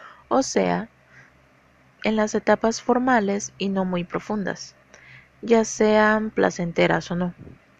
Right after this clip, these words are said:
Se trata de vínculos pasajeros, no demasiado importantes ni centrales en la vida emocional de cada persona. Estos son los tipos de relaciones que forjamos con desconocidos,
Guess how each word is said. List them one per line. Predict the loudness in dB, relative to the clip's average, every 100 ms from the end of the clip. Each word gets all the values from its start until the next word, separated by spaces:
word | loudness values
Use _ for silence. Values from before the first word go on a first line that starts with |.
| _ _ _ _ _ 0
Se | 2
trata | 6 6 6 6
de | 6
vínculos | 4 0 -2 -2
pasajeros, | -4 -4 -4 2 2 2 -4 -14 _ _ _ _ -20 -20 -20 -20 -20 -20 -4
no | 0 4
demasiado | 4 2 2 0
importantes | 2 0 -2 2 2 2 -2 -4 -4
ni | -6
centrales | -4 -2 2 2 2 -8 -14 -16 -18 -20 -20 -20 -20 -20 -20 -20 _ _ _ _ _ _ _ _ _ _ -8
en | -2 0 0
la | 0
vida | 2 0 0
emocional | 0 -2 -2 -4 -2 -2 -4 -6
de | -2
cada | -2 0
persona. | -2 -2 -2 -4 -6 -12 -20 -20 -20 -20 -20 -20 _ -20 -20 -20 _ _ _ _ -2
Estos | 2 2 2
son | 0 0
los | 0
tipos | -2 2 4 4
de |
relaciones | 4 4 2 0 2 2 2 -4 -8
que | -6 -4
forjamos | 0 0 2 0 0 -2
con | -2
desconocidos, | -2 -4 -4 -6 -6 -8 -10 -16 -20